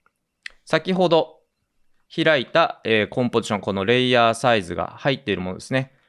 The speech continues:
えー、この中に、えー、先ほど、えー、読み込みをしたコンポジションの素材を移動させたいと思います。上から選択して、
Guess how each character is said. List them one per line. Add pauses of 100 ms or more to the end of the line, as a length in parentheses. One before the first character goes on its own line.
(420)
え
ー、
こ
の
中
に、
え
ー、
先
ほ
ど、
え
ー、
読
み
込
み
を
し
た
コ
ン
ポ
ジ
シ
ョ
ン
の
素
材
を
移
動
さ
せ
た
い
と
思
い
ま
す。 (280)
上
か
ら
選
択
し
て、